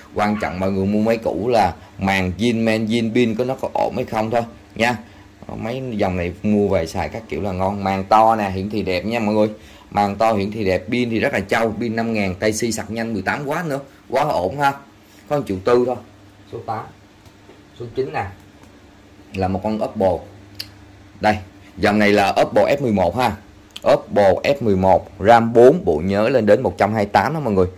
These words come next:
Đó, sáu phẩy năm inch, màn hình là L C D nha. Full H D cộng, chip là Helio B bảy mươi lần,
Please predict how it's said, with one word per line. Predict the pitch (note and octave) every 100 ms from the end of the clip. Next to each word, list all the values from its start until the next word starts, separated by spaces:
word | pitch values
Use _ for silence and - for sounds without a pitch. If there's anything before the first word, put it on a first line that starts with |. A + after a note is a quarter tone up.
| - - - -
Đó, | G2 B2+
sáu | - A2 C#3
phẩy | A2
năm | A#2 A2+
inch, | A#2+ A2+
màn | G2+ G2
hình | G#2
là | G2+
L | A#2+
C | -
D | C#3 C3+ C3+
nha. | C#3+ F2+ - - -
Full | C3 B2+ C#3
H |
D | C3 G#2+
cộng, | E2+ F#2+ -
chip | F3 G3+
là | A#2+ G#2+
Helio | A2 B2+ B2+ B2+ B2+ B2+ B2
B | B2+ B2+
bảy | G#2+ A2+
mươi | C3 B2
lần, | G#2